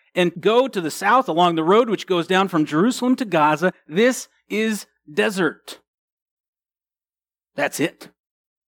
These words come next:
Wait a second. I just crushed it back there. Right? We saw a mighty move of the Spirit. I mean, I went to Samaria. A lot of people wouldn't go and do that. And now these great things are happening here, and you,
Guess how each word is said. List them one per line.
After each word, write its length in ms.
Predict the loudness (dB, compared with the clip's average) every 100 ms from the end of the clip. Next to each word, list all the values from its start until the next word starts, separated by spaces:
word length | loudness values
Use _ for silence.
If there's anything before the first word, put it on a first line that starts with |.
| _ _
Wait 180 | -2 0
a 60 | 0
second. 560 | -4 -6 -6 -8 -12 _ _ _ _ _ _ _ _ _ -6
I 100 | -2
just 200 | -2 -2
crushed 360 | 0 0 -2
it 140 | -6 0
back 220 | 0 0
there. 420 | 0 0 0 -8 -18 _ _ _ _ _ _ _ -2
Right? 140 | -2
We 100 | -4
saw 240 | -2 0
a 40 | 2
mighty 300 | 2 2 4
move 240 | 4 4
of 120 | 0
the 80 | -4
Spirit. 760 | -8 -2 2 4 2 -2 -20 -20 _ _ _ _ _ _ _ _ _
I 60 | 0
mean, 120 | 2
I 160 | 4 4
went 240 | 4 2
to 120 | -6
Samaria. 1040 | -4 0 2 4 2 4 4 4 2 -2 -8 -16 _ _ _ _ _ _ _ _ _ _ _ _ _ _ _
A 60 | -4
lot 200 | 2 2
of 80 | 2
people 280 | 0 2 2
wouldn't 200 | 2 2
go 180 | 2
and 140 | 2 2
do 180 | 2 4
that. 400 | 2 -2 -10 -20 _
And 100 | -2
now 120 | 0
these 200 | 2 0
great 340 | 0 0 0 -4
things 300 | -2 0 0
are 100 | -2
happening 500 | 0 -2 0 0 0
here, 240 | 2 2
and 140 | 2 2
you, 260 | 2 0